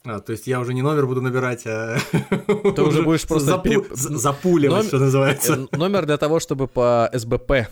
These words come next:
Speaker 2: перевести деньги туда. Как раз
Speaker 1: С-,
Speaker 2: ровно
Speaker 1: с-,
Speaker 2: подходит
Speaker 1: своему
Speaker 2: под,
Speaker 1: бро-,
Speaker 2: э,
Speaker 1: своему брокеру, так
Speaker 2: под
Speaker 1: сказать.
Speaker 2: лимит.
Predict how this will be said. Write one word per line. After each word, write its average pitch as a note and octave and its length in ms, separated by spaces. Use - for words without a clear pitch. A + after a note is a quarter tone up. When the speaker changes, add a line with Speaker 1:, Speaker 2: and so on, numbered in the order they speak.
Speaker 2:
перевести G#2+ 440
деньги A2 340
туда. G2 380
Как - 180
раз C3+ 240
Speaker 1:
С-, B2 60
Speaker 2:
ровно C3+ 220
Speaker 1:
с-, - 40
Speaker 2:
подходит - 80
Speaker 1:
своему D3 340
Speaker 2:
под, C#3+ 80
Speaker 1:
бро-, C#3+ 160
Speaker 2:
э, A2 40
Speaker 1:
своему C#3+ 340
брокеру, C#3 540
так G#2+ 140
Speaker 2:
под - 40
Speaker 1:
сказать. A2 200
Speaker 2:
лимит. A2+ 360